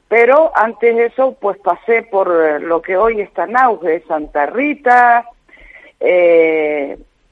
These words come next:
Aeromédica, y terminé en Cabildo con, con Centro Público, con mi madre. Y anterior a eso, pues sí, vengo conociendo, eh, el trato que recibe cualquier, eh, acogido en residencias de discapacidad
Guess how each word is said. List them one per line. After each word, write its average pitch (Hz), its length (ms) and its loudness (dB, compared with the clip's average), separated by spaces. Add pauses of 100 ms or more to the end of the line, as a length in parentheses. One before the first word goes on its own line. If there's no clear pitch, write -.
(120)
Aeromédica, 208 840 2
y 190 300 -6
terminé 170 640 -6
en 190 80 -10
Cabildo 180 600 -2
con, 156 460 -6 (840)
con 156 240 -4
Centro 160 320 -6
Público, - 500 -12 (220)
con 147 180 -10
mi 131 120 -12
madre. 113 380 -10 (800)
Y 190 100 0
anterior 233 400 0
a 254 120 2
eso, 247 200 -4
pues 214 240 -6
sí, 233 200 -2
vengo 220 280 -4
conociendo, 208 1120 -4 (600)
eh, 196 440 -2
el 208 220 -2
trato 277 640 0 (300)
que 175 140 -8
recibe 202 920 -2
cualquier, 220 640 0
eh, 185 500 -2
acogido 196 640 -4
en 180 160 -8
residencias 185 760 -8
de 160 120 -6
discapacidad 175 800 -4